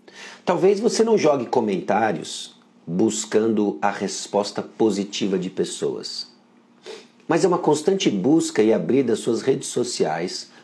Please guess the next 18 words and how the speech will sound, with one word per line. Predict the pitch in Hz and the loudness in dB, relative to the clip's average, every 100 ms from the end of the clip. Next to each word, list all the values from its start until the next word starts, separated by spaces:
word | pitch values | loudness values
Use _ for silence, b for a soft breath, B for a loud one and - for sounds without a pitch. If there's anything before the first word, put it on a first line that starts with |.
| - | -4
para | 131 | 2
ver | 147 | 2
o | 139 | 4
número | 156 151 | 4 4
de | 127 | 2
curtidas | 127 123 98 - 170 180 156 - | 0 0 0 0 2 2 0 -4
e | 135 | -6
comentários | - 147 143 127 - 107 110 82 76 - - - - | 0 2 2 -2 0 2 2 0 -4 -8 -16 -16 -6
das | 101 | -6
suas | - 90 | -2 -6
postagens. | - 85 - 76 69 50 - - - _ _ _ _ _ _ _ _ _ _ _ _ B B | -4 -8 -4 -6 -6 -12 -8 -8 -10 _ _ _ _ _ _ _ _ _ _ _ _ B B
Talvez | - 113 143 139 | -2 2 2 2
seja | - 127 110 | 2 2 2
simplesmente | - 160 160 123 90 104 131 127 - 101 | 2 0 2 0 0 2 2 0 0 0
a | 98 | 0
atenção | 104 107 101 - 113 127 123 95 | 0 0 0 -2 0 2 2 0
e, | 73 95 98 B B | -2 -2 -2 B B
eh, | - | -12